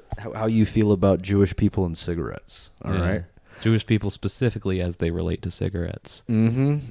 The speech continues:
Speaker 1: Yeah, no, there's, there's a couple jokes there. There's a couple jokes. I'm,
Speaker 2: Um,
Speaker 1: I'm thinking. I'm thinking. There's, there's a, there's a few jokes.
Speaker 2: Let's just keep thinking for a week straight and then come back when we've got more.
Speaker 1: Yeah, yeah. In the meantime, you guys think,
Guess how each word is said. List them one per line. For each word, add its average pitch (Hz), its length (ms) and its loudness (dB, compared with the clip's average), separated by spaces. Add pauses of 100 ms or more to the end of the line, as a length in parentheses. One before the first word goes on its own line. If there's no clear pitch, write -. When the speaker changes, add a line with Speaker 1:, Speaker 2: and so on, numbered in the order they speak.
(160)
Speaker 1:
Yeah, 143 320 10
no, 147 200 8
there's, 165 260 8
there's 226 200 10
a - 20 -6
couple 240 240 8
jokes 123 400 8
there. 123 360 4
There's 202 180 0
a - 40 -14
couple 170 240 0
jokes. 113 680 0 (340)
I'm, 117 160 2
Speaker 2:
Um, 104 80 -6
Speaker 1:
I'm 170 160 2
thinking. 151 480 6 (100)
I'm 151 160 -4
thinking. 139 340 -2
There's, 151 300 4
there's 170 280 0
a, 165 80 0
there's 170 220 2
a 185 40 -2
few 120 260 2
jokes. 107 560 0
Speaker 2:
Let's 110 160 -4
just 135 180 -2
keep - 240 2
thinking 110 420 0
for 98 220 -4
a 92 80 0
week 95 300 -4
straight 92 440 -6
and 90 100 -6
then 92 120 -2
come 87 220 -4
back 82 260 -2
when 85 100 -2
we've 85 140 -2
got 85 220 -2
more. 82 300 -4 (160)
Speaker 1:
Yeah, 131 540 8
yeah. 110 260 10
In 113 100 8
the 139 80 10
meantime, 139 500 6
you 117 120 8
guys 107 300 8
think, 107 260 0